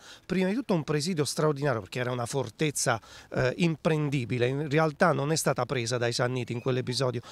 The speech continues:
siamo fra il novantuno e il novanta avanti Cristo, fu presa per fame dopo un anno di assedio. È epico, è straordinario, una pagina di storia italiana bellissima.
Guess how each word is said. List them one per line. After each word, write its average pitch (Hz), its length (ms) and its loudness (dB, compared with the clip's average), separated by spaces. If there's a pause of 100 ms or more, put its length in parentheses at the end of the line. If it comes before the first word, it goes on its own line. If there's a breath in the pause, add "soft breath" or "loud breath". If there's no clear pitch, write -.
siamo 139 320 4
fra 139 140 2
il 135 80 2
novantuno 147 460 2
e - 20 4
il 139 60 2
novanta 143 300 0
avanti 160 280 -2
Cristo, 151 340 -2
fu - 360 -8
presa 151 300 2
per 165 160 -2
fame 110 520 0
dopo 135 260 0
un 135 120 -2
anno 175 360 0
di 135 100 -4
assedio. 113 540 -2 (220 loud breath)
È 156 240 2
epico, 127 340 -2
è 123 60 2
straordinario, 165 640 0
una 143 100 0
pagina 170 260 0
di 147 60 -2
storia 175 240 0
italiana 156 420 0 (220 loud breath)
bellissima. 143 880 0